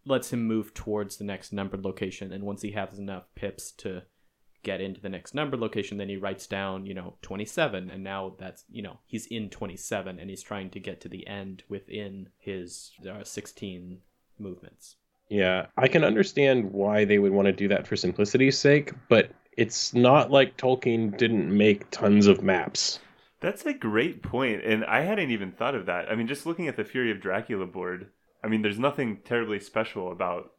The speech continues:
Speaker 3: the countries. It's France, Spain, Germany, so on and so forth, but it looks really cool.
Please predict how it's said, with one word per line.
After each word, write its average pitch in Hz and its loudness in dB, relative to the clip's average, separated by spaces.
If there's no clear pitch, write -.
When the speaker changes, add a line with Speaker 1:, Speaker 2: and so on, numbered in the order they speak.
Speaker 3:
the 98 -8
countries. 98 -8
It's - -16
France, 107 -8
Spain, 98 -10
Germany, 95 -8
so 104 -4
on 95 -2
and 90 -8
so 113 0
forth, 90 -6
but 127 4
it 147 2
looks 214 2
really 117 0
cool. 107 -4